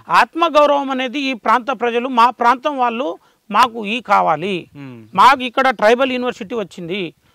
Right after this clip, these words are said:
Speaker 2: ఓకే.
Speaker 1: మా ప్రాంతం వాళ్ళే ఉంటే ఇక్కడనే మేము ఆ రోజు అఖిల పక్షాలు, అన్ని పక్షాలు కలిసి ఎక్కడో ఆంధ్రకు పోయే యూనివర్సిటీని
Speaker 2: ఓకే.
Speaker 1: మేము తెలంగాణ రాకముందు ఉమ్మడిగా సాధించుకున్నాం,
Speaker 2: మ్మ్.
Speaker 1: ఆపినాం.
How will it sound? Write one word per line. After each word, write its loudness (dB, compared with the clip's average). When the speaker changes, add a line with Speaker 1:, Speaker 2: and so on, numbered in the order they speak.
Speaker 2:
ఓకే. -12
Speaker 1:
మా 4
ప్రాంతం 2
వాళ్ళే 4
ఉంటే -2
ఇక్కడనే -2
మేము -4
ఆ 8
రోజు 0
అఖిల 2
పక్షాలు, 0
అన్ని -4
పక్షాలు -4
కలిసి -8
ఎక్కడో -2
ఆంధ్రకు 2
పోయే 0
యూనివర్సిటీని -6
Speaker 2:
ఓకే. -12
Speaker 1:
మేము 0
తెలంగాణ 2
రాకముందు 2
ఉమ్మడిగా -4
సాధించుకున్నాం, -4
Speaker 2:
మ్మ్. -8
Speaker 1:
ఆపినాం. 0